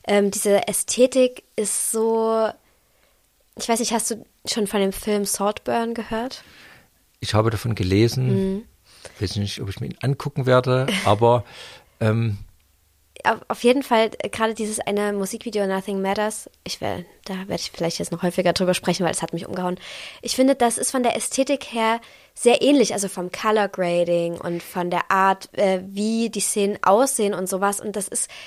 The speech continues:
Speaker 1: glaub ich, auch gerade was übelst Zeitgemäßes. Und das ist so sm-, das finde ich richtig smart
Speaker 2: Es
Speaker 1: und
Speaker 2: wirkt so ein bisschen, als könnten die im hiesischen Alltag so rumlaufen.
Speaker 1: Ja,
Speaker 2: Es
Speaker 1: ja,
Speaker 2: ist,
Speaker 1: ja,
Speaker 2: ne?
Speaker 1: ja.
Speaker 2: Ohne, dass das aber quatschig wirkt oder
Speaker 1: Genau.
Speaker 2: verkleidet, sondern
Speaker 1: Ja,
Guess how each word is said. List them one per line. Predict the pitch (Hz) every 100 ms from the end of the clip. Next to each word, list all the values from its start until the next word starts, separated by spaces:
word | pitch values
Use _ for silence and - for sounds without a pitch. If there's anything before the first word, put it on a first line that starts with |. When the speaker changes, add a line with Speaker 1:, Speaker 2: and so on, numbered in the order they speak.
| -
Speaker 1:
glaub | 233 233
ich, | -
auch | 214 -
gerade | - 220 233 214
was | 214 - -
übelst | 247 262 240 233 233 - - _ _ _ _
Zeitgemäßes. | - - 233 - 202 180 175 185 175 175 - 208
Und |
das | 202 -
ist | 233 233
so |
sm-, | 220 - - -
das | 208 -
finde | 214
ich | 196
richtig | 202 -
smart | - 208 220 208
Speaker 2:
Es | -
Speaker 1:
und | 180 -
Speaker 2:
wirkt | 127 147 165 -
so |
ein | 143
bisschen, | 151 - 156
als | 117 -
könnten | - 131 170 - 139
die | 147 -
im | 110
hiesischen | 107 143 147 131
Alltag | - 131 131 135
so | - 123
rumlaufen. | - 135 120 101 104 143 151
Speaker 1:
Ja, | 233 208 196 -
Speaker 2:
Es | 294
Speaker 1:
ja, | 294
Speaker 2:
ist, | 339 339
Speaker 1:
ja, | - 254 294
Speaker 2:
ne? | - 160 - -
Speaker 1:
ja. | 214 - _
Speaker 2:
Ohne, | - 175 156
dass | 151 -
das | 147
aber | 135 135 - -
quatschig | - 117 - - 147 -
wirkt | 117 113 - -
oder | 127 320
Speaker 1:
Genau. | 339
Speaker 2:
verkleidet, | 415 - - 151 160
sondern | - 147 147 147 147 139
Speaker 1:
Ja, | 277 370